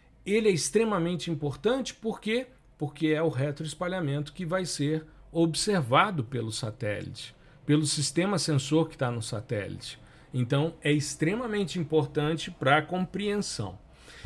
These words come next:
Eu não tô entrando de forma muito aprofundada nessas questões, porque elas são bem mais complexas, mas só pra gente ter uma ideia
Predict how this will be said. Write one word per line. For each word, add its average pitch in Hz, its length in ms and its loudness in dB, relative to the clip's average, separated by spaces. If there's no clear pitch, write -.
Eu 208 100 8
não 269 160 4
tô 254 140 6
entrando 202 520 4
de 135 140 2
forma 147 380 4
muito 165 340 4
aprofundada 135 1080 4
nessas 127 480 2
questões, 147 640 0
porque - 320 -4
elas 143 220 2
são 156 280 0
bem 123 140 0
mais 120 260 -2
complexas, 143 840 0
mas 160 220 2
só 202 140 2
pra 202 140 0
gente 180 300 -2
ter 185 80 -2
uma 190 180 -2
ideia 165 720 4